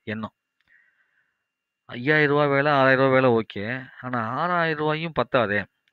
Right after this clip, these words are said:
போக்குவரத்து எல்லாத்துக்குமே போக, வாடகையெல்லாம் கொடுத்தது போக,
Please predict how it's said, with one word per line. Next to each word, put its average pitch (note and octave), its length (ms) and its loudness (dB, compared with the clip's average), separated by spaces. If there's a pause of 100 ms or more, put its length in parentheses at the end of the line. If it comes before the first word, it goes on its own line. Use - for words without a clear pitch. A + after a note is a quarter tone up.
(140)
போக்குவரத்து C3+ 600 0
எல்லாத்துக்குமே A#2+ 340 -4
போக, A2+ 500 -2 (100)
வாடகையெல்லாம் A#2 540 -4
கொடுத்தது A2+ 320 -6
போக, G#2 360 -4